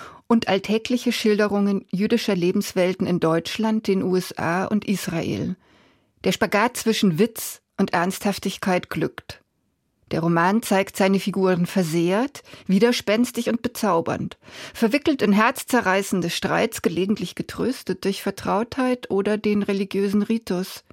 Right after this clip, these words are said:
bewegt oder gelähmt von Einsamkeit, Missverständnissen, Hilflosigkeit, dann wieder durchpulst von Sehnsucht und aufkeimender Hoffnung.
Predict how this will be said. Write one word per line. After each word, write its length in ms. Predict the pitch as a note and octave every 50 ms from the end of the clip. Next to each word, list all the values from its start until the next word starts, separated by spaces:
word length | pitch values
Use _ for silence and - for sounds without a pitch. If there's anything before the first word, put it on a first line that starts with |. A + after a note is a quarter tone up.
| _ _ _ _ _ _ _ -
bewegt 560 | G3+ F3+ D#3 F#3 F#3+ G3 G#3+ G#3+ - - -
oder 160 | - - G#3+
gelähmt 400 | E3 G3 F#3 F3+ F3+ F#3+ G#3+ G#3+
von 220 | - - - - -
Einsamkeit, 800 | - F3+ G#3 A3+ A3+ A3+ A3 A3+ A3 - A3 G#3+ G#3 G#3+ - - - - - - -
Missverständnissen, 960 | G#3+ A#3 A#3 - - A#3+ A3 - - - G#3 G#3+ G#3 - - G3 - - G3
Hilflosigkeit, 1120 | F#3 G#3+ A#3 A#3 A#3 - - G#3+ G#3+ G#3+ G#3 F#3+ G3+ - - - - G3 F#3 F#3 F#3 F#3 - - - - - - - _ _ _
dann 380 | - F#3+ F3+ F#3 G#3+ A3+ A3+ G3+
wieder 240 | G#3+ G3 G3 F#3 F#3
durchpulst 840 | - E3+ E3 - - - - G3 G3 G#3 A3+ A#3 - - - -
von 220 | - F#3 F3 F3
Sehnsucht 760 | D#3+ E3+ F3 E3 F3+ F#3+ F#3+ - G#3+ A3+ A3+ - - - - - - -
und 280 | - F#3+ F3 - - -
aufkeimender 920 | E3+ E3+ E3 - - - F#3+ F3+ E3+ F3 F3 F3 F3+ F3 G3 G#3 G#3+ G3
Hoffnung. 440 | F3+ D3+ - - - - - F3